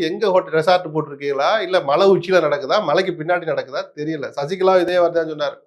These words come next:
தொண்ணூறு சதவீதம் பணிகள் முடிந்து விட்டது இணைப்பு. நீ யாருன்னு கேட்டாரு ஒருத்தர். என்னடா இணைப்புன்னு இந்த அம்மா சொல்றாங்க, இவ்வளவுதான் தொண்டர்கள் வரும். நான் திருப்பி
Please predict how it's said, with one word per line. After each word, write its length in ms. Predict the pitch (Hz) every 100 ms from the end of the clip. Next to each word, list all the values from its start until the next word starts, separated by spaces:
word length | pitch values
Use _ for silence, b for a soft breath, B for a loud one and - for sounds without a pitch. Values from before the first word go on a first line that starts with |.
| _ _ _ _ 185
தொண்ணூறு 380 | 214 220 214
சதவீதம் 540 | - 180 180 170 165 165
பணிகள் 340 | 175 165 165
முடிந்து 240 | 151 156 147
விட்டது 240 | 139 131 135
இணைப்பு. 520 | 131 143 135 123 120 - _ _ _ _ _ 160
நீ 160 | 202 208
யாருன்னு 520 | 170 220 233 220 180
கேட்டாரு 240 | 165 165 151
ஒருத்தர். 340 | 127 127 113 _ _ _ _ _ _ -
என்னடா 220 | 220 262 175
இணைப்புன்னு 460 | 202 254 254 240 202
இந்த 100 | 190
அம்மா 140 | 190 190
சொல்றாங்க, 400 | 165 151 151 143 190 220
இவ்வளவுதான் 520 | 175 190 175 175 214
தொண்டர்கள் 480 | 165 180 175 165 143
வரும். 220 | 151 - _ _ -
நான் 160 | 147 156
திருப்பி 200 | 160